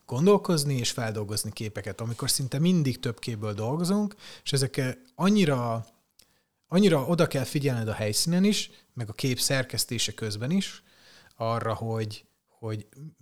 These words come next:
van egy kép a fejedben. Tehát kezdjük ott, hogy egy igazi profi az nem úgy megy ki, hogy de szép, dír, kattintok, aztán mindenki happy. Ö, és ez, ez egy tök érdekes dolog, és itt fognak meglincselni a fotósok, hogy, hogy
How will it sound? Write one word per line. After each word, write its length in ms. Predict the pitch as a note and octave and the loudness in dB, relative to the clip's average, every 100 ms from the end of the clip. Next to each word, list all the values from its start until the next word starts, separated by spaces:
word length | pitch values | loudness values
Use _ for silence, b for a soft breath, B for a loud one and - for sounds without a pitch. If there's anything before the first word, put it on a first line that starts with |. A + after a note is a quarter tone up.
| B2 | 0
van 160 | E3 F#3+ | 4 6
egy 100 | - | 4
kép 260 | D#3 C3 | 2 0
a 20 | - | 0
fejedben. 400 | - A2 G#2 A#2+ | -2 -2 -2 -2
Tehát 160 | D3 | 4
kezdjük 260 | G#3+ G#3 - | 6 6 2
ott, 120 | E3+ | 2
hogy 100 | D3+ | 2
egy 80 | C#3 | 4
igazi 240 | F#3 B2+ | 4 4
profi 300 | A#2+ C#3+ - | 2 0 4
az 80 | D3+ | 4
nem 120 | D#3 | 6
úgy 120 | C#3+ C3 | 4 4
megy 160 | B2 | 0
ki, 120 | - | 2
hogy 80 | C3+ | 4
de 80 | D#3+ | 4
szép, 240 | - D3+ | 4 2
dír, 300 | B2+ C#3 A#2+ | 4 4 2
kattintok, 540 | - D3 - C#3+ C3+ C3+ | 0 -2 0 0 0 0
aztán 380 | - - C3 C3+ C3 B2+ A#2+ C3 | -2 -2 -2 -2 -4 -6 -8 -4
mindenki 380 | B2 A2+ G#2+ G#2 | -2 -2 -2 -4
happy. 280 | G#2+ - B B B B | -4 -8 B B B B
Ö, 200 | - A#2+ B2 - | -4 -2 -2 -2
és 240 | C3+ - - | 0 0 -2
ez, 240 | F3+ B3 A#3 | 2 2 4
ez 120 | D#3+ | 2
egy 100 | D3 | 2
tök 160 | - B3 | 0 4
érdekes 340 | F#3 D3+ C#3+ | 6 6 2
dolog, 280 | B2 D3+ D#3 | 2 2 2
és 180 | B2+ - | 2 0
itt 140 | C#3 | -2
fognak 280 | - B2 A2+ | -2 -4 -2
meglincselni 560 | A#2 A2+ A2 - A2 G#2+ | -4 -2 -2 -2 0 0
a 40 | |
fotósok, 540 | - - C#3 - F3 B B B - | -2 -2 0 0 0 B B B 4
hogy, 300 | C#3+ C#3 B B - | 4 4 B B -2
hogy 200 | C3+ | 0